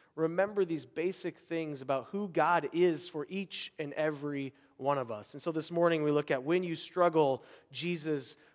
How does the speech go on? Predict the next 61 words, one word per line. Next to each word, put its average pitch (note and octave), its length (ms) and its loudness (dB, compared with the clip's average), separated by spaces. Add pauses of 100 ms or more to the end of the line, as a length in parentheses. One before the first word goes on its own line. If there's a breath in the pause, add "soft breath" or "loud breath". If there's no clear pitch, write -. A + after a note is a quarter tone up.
rescues. D3 580 2
And F#3 100 2
we're A#3 60 4
gonna C4 100 2
be B3+ 80 6
looking B3 320 8
at G3+ 100 10
an F#3+ 120 8
interesting G#3 420 2
story A3 480 8
that F#3 180 6
I A#3+ 60 10
don't F4+ 140 10
know A#3 120 12
that A3+ 120 12
I've G#3+ 120 12
ever A3+ 160 10
preached A#3+ 380 0
on F#3 140 8
before. F3 560 2 (480 soft breath)
And G#3 80 6
that C4 100 10
is A#3 120 4
the G3+ 100 8
Garden B3 340 10
of G#3 160 10
Gethsemane G3 580 6
story. F3+ 360 6
And D#3+ 60 4
it's E3+ 100 -2
a C#4+ 40 2
little E4 140 10
bit D4 120 8
strange C4 540 6
to - 80 -6
preach, A3+ 320 0 (120)
to G3+ 80 -12
be A3 120 -2
preaching A#3+ 380 -2
on G#3 140 10
events G#3 340 4
leading G#3+ 240 2
up G3+ 120 6
to F#3 180 -2
Easter, F3 500 0 (460 soft breath)
after G3+ 300 6
Easter, D3 360 -2
but G#3+ 180 4
that's C#4+ 180 6
what C#4+ 100 2
we're C4 80 2
gonna B3 120 8
look A3+ 260 6
at E3+ 160 6
this D#3 180 -8
morning, D#3 260 4
is C#3+ 140 -4
the D#3+ 60 -4
Garden G#3+ 280 6
of F#3+ 140 2
Gethsemane E3+ 640 2